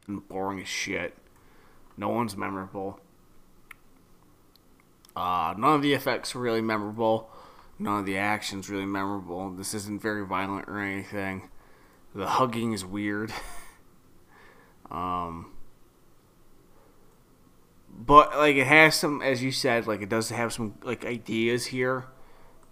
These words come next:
And it would have been interesting to see it be more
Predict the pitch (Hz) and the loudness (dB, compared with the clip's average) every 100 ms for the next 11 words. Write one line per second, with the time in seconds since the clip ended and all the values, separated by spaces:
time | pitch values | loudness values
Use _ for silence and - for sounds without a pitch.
0 | - - 113 107 107 107 104 107 104 - | -20 -10 -6 -4 -2 -2 -2 -4 -6 -10
1 | 123 117 - - 127 110 - 120 113 104 | -10 -8 -4 -4 -2 -4 -4 -2 -2 -4
2 | - 113 107 107 98 104 107 | -6 -6 -4 -2 -2 -2 -4